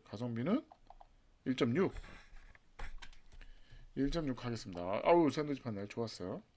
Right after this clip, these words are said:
요거는 그러면 삼. 삼. 그래서 에너지 효율은 뭐, 브라질이니까 가능한데, 이게 우-, 이거 유리가 너무 많아요. 어떻게 보면 벽을 좀, 벽에 유리창을 좀 줄이는 걸로 하는 게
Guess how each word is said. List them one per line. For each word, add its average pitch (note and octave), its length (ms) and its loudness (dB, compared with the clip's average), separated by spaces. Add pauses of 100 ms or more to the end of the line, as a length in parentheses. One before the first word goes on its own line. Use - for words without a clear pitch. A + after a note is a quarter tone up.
요거는 A2+ 340 -6 (800)
그러면 D#3 480 -2
삼. C3+ 320 -2 (720)
삼. G#2+ 460 -6 (100)
그래서 B2 360 -4 (100)
에너지 D#3+ 300 4
효율은 F3+ 600 8 (1400)
뭐, E3+ 360 10
브라질이니까 C4+ 640 12
가능한데, D#3+ 500 6
이게 C3+ 140 8
우-, C3+ 300 6
이거 C#3+ 240 6
유리가 D3+ 340 6
너무 A2 160 4
많아요. C#2+ 580 -12 (200)
어떻게 G#2+ 220 -6
보면 A#2 160 -8
벽을 G2+ 280 -4
좀, A#2 340 -4 (540)
벽에 F#2+ 280 -8
유리창을 A2+ 680 -4
좀 B2+ 160 -8
줄이는 G#2+ 340 -2
걸로 B2+ 480 6 (480)
하는 B2+ 360 -4
게 D3+ 280 2